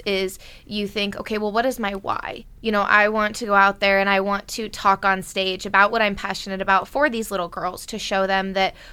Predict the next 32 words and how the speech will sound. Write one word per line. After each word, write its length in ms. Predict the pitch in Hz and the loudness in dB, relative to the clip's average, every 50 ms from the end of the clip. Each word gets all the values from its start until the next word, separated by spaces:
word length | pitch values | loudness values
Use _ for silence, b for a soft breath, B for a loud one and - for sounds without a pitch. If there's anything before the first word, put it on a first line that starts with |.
| B - | B -4
we 160 | - 254 240 | 0 2 4
are 220 | - 214 202 208 | 6 6 6 6
more 220 | 226 220 208 196 202 | 4 4 2 2 2
than 160 | 202 202 214 | 0 0 -2
a 40 | 233 | -4
beauty 320 | 226 220 214 214 214 220 | -4 -6 -6 -4 -2 -2
organization 880 | 202 202 202 202 202 208 214 208 - 196 180 - - - 208 226 294 302 B B B B B | 0 2 0 0 0 -2 -6 -6 -6 -6 -8 -6 -6 -6 -6 -6 -6 -10 B B B B B
and 180 | B 220 214 214 | B 2 4 2
that 120 | 214 202 | 0 -2
these 200 | 214 226 226 - | -4 -6 -4 -2
little 160 | 233 220 214 208 | 0 0 0 0
girls 460 | 202 208 208 208 202 202 202 196 - | 0 2 4 4 6 6 4 2 -2
can 180 | - 240 220 | -6 -6 -2
go 100 | 214 208 | 2 4
out 220 | 196 196 196 202 202 | 6 6 4 4 4
there 160 | 202 202 196 | 2 2 2
and 140 | 202 202 202 | 2 0 0
do 80 | 208 | -2
exactly 500 | 202 196 196 196 202 196 196 - 220 208 | -2 -2 0 2 2 2 2 2 -2 -2
what 160 | 202 202 - 180 | -2 -2 -2 -2
we 140 | 202 196 | -2 -2
are 100 | 202 202 | -2 -2
doing 340 | 202 196 196 202 226 247 269 | -2 -2 -2 -2 -2 -2 -4
as 160 | 254 247 - | -6 -6 -4
long 200 | - 196 196 196 | -4 -4 -2 -4
as 80 | 190 - | -4 -6
they 100 | 196 196 | -8 -8
put 160 | - 208 196 | -8 -8 -4
their 100 | - 196 | -4 -4
minds 320 | 190 180 185 180 180 - - | -2 -4 -6 -8 -10 -12 -14
to 120 | - - | -12 -10
it. 300 | - - - - - - | -10 -12 -12 -14 -20 -20